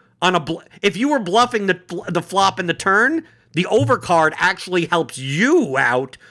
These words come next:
more than it would help him out, which means even if it did help him,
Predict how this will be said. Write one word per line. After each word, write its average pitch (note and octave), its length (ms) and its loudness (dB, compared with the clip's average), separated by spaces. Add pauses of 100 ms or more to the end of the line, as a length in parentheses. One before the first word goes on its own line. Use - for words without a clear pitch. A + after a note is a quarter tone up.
(160)
more F#3+ 320 4
than G3+ 160 0
it F#3+ 80 -2
would F3+ 120 0
help F3+ 240 -2
him A3 180 0
out, C3+ 300 0 (160)
which D#3+ 220 -4
means G3 300 0
even A#3+ 300 0
if G#3 120 -2
it F#3+ 180 -6
did C4 220 2
help D#3 300 0
him, C3+ 460 -2